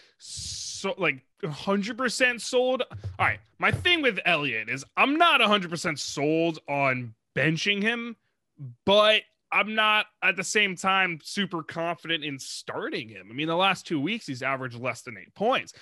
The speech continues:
And yeah, he's played the fourth and second toughest defenses d-, versus opposing running backs, respectively. And that includes Washington, who they play next week.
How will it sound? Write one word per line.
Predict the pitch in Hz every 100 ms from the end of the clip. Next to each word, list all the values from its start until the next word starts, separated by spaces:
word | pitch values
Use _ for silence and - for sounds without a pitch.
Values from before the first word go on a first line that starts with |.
| -
And | 254 285
yeah, | 285 277
he's | 185 208
played | - 220 202
the |
fourth | 190 - 175 190
and | 165 165
second | - 156 156 139
toughest | 147 143 131
defenses | 131 131 127 127 117 120
d-, | 127
versus | 139 120 110 120
opposing | 110 127 117 113
running | 113 127 131
backs, | 117 107
respectively. | 107 - 220 254 202 151 151 147 - - - -
And | - 214
that | 254 220
includes | 233 185 320 277
Washington, | 285 330 311 247 196 190 185 - _ _ -
who | 190
they | 233
play | 240 269
next | 277 277 -
week. | 294 170 -